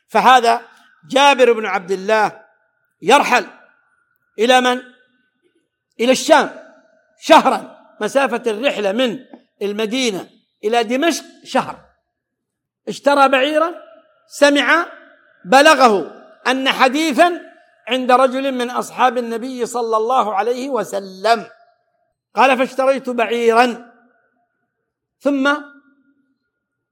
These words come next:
سافر إلى الشام. فلما بلغ الشام قال: "فإذا هو عبد الله بن أنيس". قال: "فالتقيت به فاعتنقني واعتنقته." ثم سأله عن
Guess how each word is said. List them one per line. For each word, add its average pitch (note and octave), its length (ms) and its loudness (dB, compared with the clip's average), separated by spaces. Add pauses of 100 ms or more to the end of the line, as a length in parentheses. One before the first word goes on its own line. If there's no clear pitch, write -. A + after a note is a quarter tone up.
(260)
سافر D4 440 4
إلى C4 180 0
الشام. E3 360 -6 (560)
فلما D4+ 380 2
بلغ C#4 300 2
الشام C4+ 440 2 (220)
قال: A#3+ 240 0
"فإذا A3 340 -6
هو G#3+ 180 0
عبد G3 300 -2
الله G#3+ 300 -2
بن G3 240 -8
أنيس". F#3+ 420 -12 (920)
قال: A#3+ 280 2
"فالتقيت B3 1300 -2
به F#3+ 260 0 (360)
فاعتنقني B3 760 -2
واعتنقته." A#3+ 680 -2 (440)
ثم C4 340 2 (1080)
سأله A#3+ 600 2
عن C4+ 280 -4